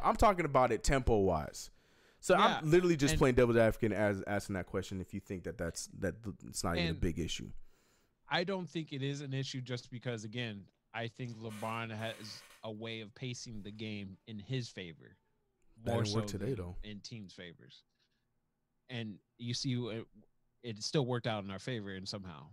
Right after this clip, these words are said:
Speaker 1: some way.
Speaker 2: Mm-hmm.
Speaker 1: LeBron had to play a
Speaker 2: LeBron
Speaker 1: different pace
Speaker 2: played,
Speaker 1: because
Speaker 2: and LeBron played, played out of his mind too.
Speaker 1: Yeah, I was about to say LeBron had to play at a different pace today because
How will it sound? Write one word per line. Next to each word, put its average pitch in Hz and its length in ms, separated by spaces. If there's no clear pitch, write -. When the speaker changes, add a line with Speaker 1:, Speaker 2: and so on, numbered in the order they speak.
Speaker 1:
some 110 260
way. 98 140
Speaker 2:
Mm-hmm. 92 540
Speaker 1:
LeBron 170 300
had 170 180
to 160 40
play 139 340
a - 20
Speaker 2:
LeBron 120 100
Speaker 1:
different 127 360
pace 131 60
Speaker 2:
played, 120 220
Speaker 1:
because 123 340
Speaker 2:
and 123 200
LeBron 117 400
played, 101 340
played 110 180
out 98 140
of 98 60
his 87 100
mind 87 280
too. 71 220
Speaker 1:
Yeah, 127 300
I 120 120
was 127 100
about 120 200
to 113 40
say 127 160
LeBron 123 320
had 123 200
to - 40
play 123 240
at 110 80
a 107 60
different 104 320
pace 101 200
today 104 220
because 104 640